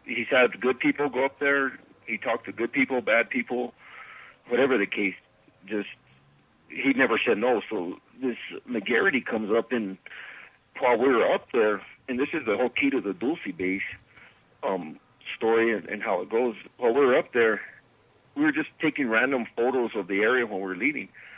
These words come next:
When we get back to town, we developed the pictures from the expedition. We camped out there for a night.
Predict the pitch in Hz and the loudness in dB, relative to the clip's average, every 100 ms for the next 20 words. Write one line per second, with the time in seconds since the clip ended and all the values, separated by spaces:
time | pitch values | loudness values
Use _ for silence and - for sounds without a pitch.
0 | - - 107 113 139 120 139 - 98 131 | -18 -6 -4 -2 -2 0 0 0 -4 0
1 | 139 127 117 101 107 127 120 - - 151 | 0 0 -2 -2 0 2 0 -4 -6 -4
2 | 135 95 - 95 87 110 - 101 92 104 | -2 -2 -4 -4 2 2 0 -6 -4 -2
3 | - 101 101 123 - 120 120 98 - 101 | -2 -6 0 0 4 2 4 0 2 -2
4 | - 87 82 - - 90 101 110 | -2 -8 -8 -10 -12 -6 -2 -2